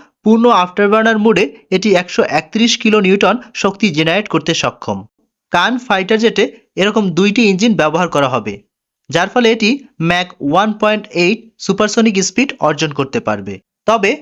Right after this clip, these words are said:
এই ইঞ্জিন ব্যবহার করে কান সুপার ক্রুজ ক্যাপাবিলিটি অর্জন করতে পারবে না, যা পঞ্চম প্রজন্মের যুদ্ধবিমানের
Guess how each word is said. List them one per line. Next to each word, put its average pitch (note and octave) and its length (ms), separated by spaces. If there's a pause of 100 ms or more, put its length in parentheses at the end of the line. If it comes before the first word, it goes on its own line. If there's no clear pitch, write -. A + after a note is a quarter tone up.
(180)
এই G3 240
ইঞ্জিন G3 400
ব্যবহার F3+ 380
করে A3+ 200
কান G#3+ 260 (220)
সুপার G#3 380
ক্রুজ A#3 320
ক্যাপাবিলিটি G3 560
অর্জন E3 320
করতে C#3+ 240
পারবে A2+ 320
না, F#2+ 120 (360)
যা F3 200 (300)
পঞ্চম G3+ 400
প্রজন্মের A#3 460
যুদ্ধবিমানের G3+ 640